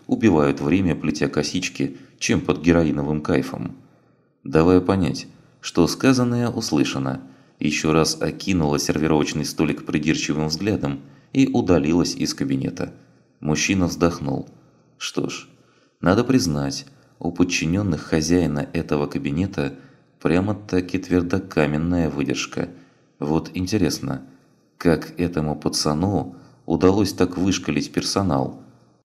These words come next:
Ещё три года назад, когда эта самая Ниночка была его собственной студенткой, она млела от любого случайного взгляда,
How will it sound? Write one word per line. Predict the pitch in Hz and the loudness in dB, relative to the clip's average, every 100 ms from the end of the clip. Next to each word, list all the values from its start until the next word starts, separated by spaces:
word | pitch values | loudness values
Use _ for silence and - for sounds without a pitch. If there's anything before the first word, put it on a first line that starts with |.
| - | -2
Ещё | 80 87 - 123 | 2 4 2 2
три | 113 | 0
года | 104 104 95 | 4 4 4
назад, | 98 104 123 - | 2 4 2 2
когда | - 78 78 | 0 0 0
эта | 82 82 - | 0 -2 -4
самая | 76 - 76 78 80 | -4 0 0 0 0
Ниночка | 98 110 76 - 73 69 - - _ - | 0 0 -2 -6 -6 -6 -8 -20 _ -2
была | 90 131 139 | 0 2 2
его | 123 120 | 2 0
собственной | - 113 - - 73 71 | 0 -2 -2 -4 -4 -2
студенткой, | 69 - 95 73 67 - 69 65 - _ - | -2 0 2 0 -2 -6 -6 -6 -16 _ -4
она | 76 78 | 0 2
млела | 82 92 85 87 | 4 2 2 0
от | - - | -2 0
любого | 87 87 107 90 - | 0 4 2 4 2
случайного | - 76 78 73 71 76 | -2 -4 -2 -2 0 -2
взгляда, | 78 82 69 67 | -2 -2 -2 -2